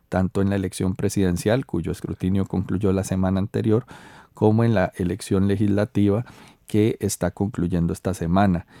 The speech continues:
Entonces, los magistrados del tribunal, inclusive ma-, magistrados propietarios y suplentes, están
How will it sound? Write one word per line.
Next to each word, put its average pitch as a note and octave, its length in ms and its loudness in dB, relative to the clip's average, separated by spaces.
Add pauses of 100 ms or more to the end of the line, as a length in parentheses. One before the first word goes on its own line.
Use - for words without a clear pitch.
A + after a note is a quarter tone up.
(180)
Entonces, F#2+ 540 0
los G2 220 2
magistrados G#2+ 800 2
del F#2 220 -4
tribunal, F2+ 640 -2
inclusive F#2 840 -2
ma-, D#2+ 220 -4
magistrados F2 580 -2
propietarios F#2 640 -2
y G2 60 -2
suplentes, F#2 580 -4
están F#2 460 -4